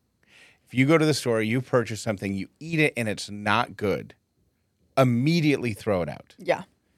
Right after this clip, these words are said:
Speaker 1: And, or, um, or just, or rip the Band-Aid off and just eat it for three days and get rid of it.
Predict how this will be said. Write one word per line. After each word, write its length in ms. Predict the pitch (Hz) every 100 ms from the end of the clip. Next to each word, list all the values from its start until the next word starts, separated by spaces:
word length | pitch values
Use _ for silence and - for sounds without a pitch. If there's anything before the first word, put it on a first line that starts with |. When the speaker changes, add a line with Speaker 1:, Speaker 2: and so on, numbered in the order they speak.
| _ _ _ _ _ _ _
Speaker 1:
And, 580 | 139 135 131 120 117 117 - _ _ _ _
or, 460 | 185 220 160 101 95 _
um, 240 | 143 135 131 -
or 220 | 156 175
just, 300 | 143 143 - 151
or 160 | 143 135
rip 240 | 131 -
the 80 | 123
Band-Aid 340 | 110 110 120
off 200 | 127 143
and 180 | - 117
just 200 | 110 -
eat 120 | 135
it 60 | 127
for 140 | -
three 260 | 113 123 117
days 300 | 104 98 87
and 160 | - 98
get 140 | 90
rid 140 | 80 71
of 100 |
it. 100 | -